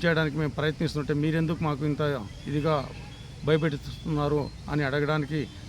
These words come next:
మేము వెళ్ళేటప్పుడు పెట్రోల్ పట్టుకుండేకి మా కారు ఇండియన్ పెట్రోల్ బంక్ అలిపిరి స్టేషన్ పక్కన అలిపిరి రోడ్లో పడుతుండగా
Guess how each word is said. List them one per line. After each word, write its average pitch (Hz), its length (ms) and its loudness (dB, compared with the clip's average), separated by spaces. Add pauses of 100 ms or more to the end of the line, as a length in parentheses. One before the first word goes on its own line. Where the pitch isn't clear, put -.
(160)
మేము 143 140 2
వెళ్ళేటప్పుడు 156 960 2
పెట్రోల్ 175 460 2
పట్టుకుండేకి 143 680 0 (320)
మా 143 140 0
కారు 147 560 0 (260)
ఇండియన్ 160 340 2
పెట్రోల్ 147 320 -2
బంక్ 160 260 0 (400)
అలిపిరి 151 680 2 (260)
స్టేషన్ 151 380 -2
పక్కన 139 360 -2 (520)
అలిపిరి 151 320 2
రోడ్లో 143 420 2 (280)
పడుతుండగా 139 600 0